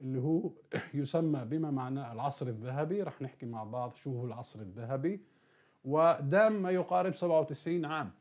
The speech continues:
سبعة وتسعين سنة. العصر الثاني اللي هو العباسي الثاني، الحرس التركي، بعصر يسمى الحرس التركي،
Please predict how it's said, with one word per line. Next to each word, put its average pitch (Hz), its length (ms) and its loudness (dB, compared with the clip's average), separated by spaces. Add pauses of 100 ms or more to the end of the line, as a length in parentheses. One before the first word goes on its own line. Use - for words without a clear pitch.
(340)
سبعة 143 340 2
وتسعين 143 480 -2
سنة. 139 320 -2 (800)
العصر 170 340 4
الثاني 156 600 -2
اللي 135 140 -2
هو 147 120 0
العباسي 127 500 -2
الثاني، 170 520 -2 (520)
الحرس 147 500 4
التركي، 165 480 -2
بعصر 139 480 -2
يسمى 127 480 -2
الحرس 143 420 0
التركي، 139 520 -6